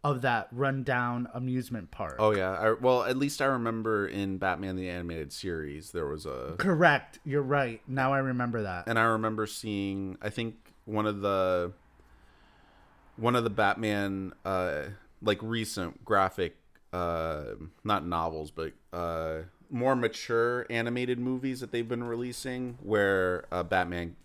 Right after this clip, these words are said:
Speaker 2: uh, kills Joker in, in a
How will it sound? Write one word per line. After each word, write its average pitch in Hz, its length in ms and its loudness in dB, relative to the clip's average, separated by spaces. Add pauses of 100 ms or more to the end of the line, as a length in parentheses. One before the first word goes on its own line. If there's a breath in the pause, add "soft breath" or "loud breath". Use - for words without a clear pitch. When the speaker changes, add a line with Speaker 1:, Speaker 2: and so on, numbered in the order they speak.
(120)
Speaker 2:
uh, 80 380 -2 (100)
kills 92 340 -2
Joker 80 560 -4 (100)
in, 82 520 -6
in 85 180 -6
a 76 380 -6